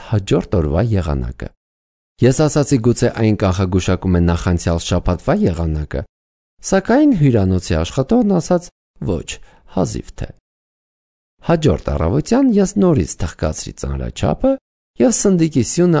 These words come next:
ավելի վեր բարձրացավ, իսկ անձրևը թափում էր ավելի առատորեն, քան երբևէ։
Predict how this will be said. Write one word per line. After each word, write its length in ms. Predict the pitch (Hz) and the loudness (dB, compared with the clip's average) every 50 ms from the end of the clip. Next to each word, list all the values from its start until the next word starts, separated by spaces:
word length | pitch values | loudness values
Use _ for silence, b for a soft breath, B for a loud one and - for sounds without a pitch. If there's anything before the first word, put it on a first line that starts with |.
| - - | 0 -2
ավելի 380 | - 104 95 98 95 87 87 71 | -2 0 2 2 2 2 0 -2
վեր 180 | - 71 71 71 | -2 -6 -6 -6
բարձրացավ, 720 | - 78 82 85 - - - 98 95 85 - - - - - _ _ _ _ _ _ _ _ _ - - | -6 -6 -6 -6 -8 -6 -4 -2 -2 -2 -2 -6 -8 -10 -12 _ _ _ _ _ _ _ _ _ -6 -2
իսկ 280 | - 120 120 - - - - - | -2 0 -2 -2 -6 -10 -6 -2
անձրևը 580 | 110 113 113 107 104 113 135 143 131 110 104 | 0 2 2 2 2 2 2 2 2 2 0
թափում 480 | - - 104 104 101 - - 151 160 147 | -2 -2 -2 -2 -2 0 0 0 2 2
էր 120 | 139 - - - | 0 0 -2 -4
ավելի 360 | - 98 92 92 92 92 95 | -2 0 0 0 2 2 2
առատորեն, 560 | 92 85 87 95 98 - - 120 135 165 175 165 | 0 0 -2 -2 -4 -2 0 0 2 2 0 0
քան 220 | - 131 131 139 | 0 0 0 0
երբևէ։ 560 | 127 110 107 107 - - - 85 - - - | 2 0 0 0 0 0 0 -2 -2 -4 -8